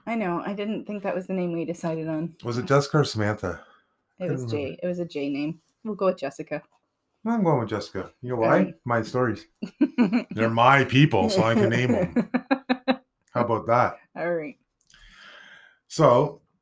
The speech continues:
Speaker 2: she was visiting Lake, I don't know if I can get this right.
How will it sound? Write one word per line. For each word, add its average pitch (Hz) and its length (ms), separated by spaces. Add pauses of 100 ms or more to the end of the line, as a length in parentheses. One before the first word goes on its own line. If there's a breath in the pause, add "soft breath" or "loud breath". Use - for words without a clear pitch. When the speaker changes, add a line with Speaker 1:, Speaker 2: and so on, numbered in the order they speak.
(480)
Speaker 2:
she 156 240
was 175 220
visiting 123 880
Lake, 131 400 (440 loud breath)
I 107 120
don't 107 160
know 107 60
if - 120
I 127 40
can 95 100
get 95 140
this 92 200
right. 92 200